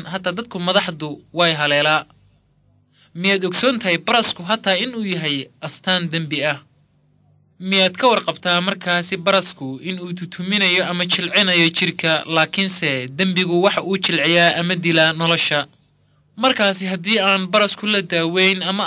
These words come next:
aan loo isticmaalin waxyaalo daawo ah, markaasi waxaa dhici kartaa jirku inuu dhinto. Markaasi walaalayaal,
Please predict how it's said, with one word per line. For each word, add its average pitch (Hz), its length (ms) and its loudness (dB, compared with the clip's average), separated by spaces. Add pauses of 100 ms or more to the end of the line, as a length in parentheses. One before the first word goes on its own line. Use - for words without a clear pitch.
aan 202 160 0
loo 220 120 2
isticmaalin 180 600 0
waxyaalo 196 440 2
daawo 185 300 4
ah, 156 160 2
markaasi 185 460 -4
waxaa 214 260 -2
dhici 180 240 -2
kartaa 180 640 0 (180)
jirku 185 280 -4
inuu 175 240 -4
dhinto. 151 460 -4 (440)
Markaasi 175 500 -2
walaalayaal, 180 800 4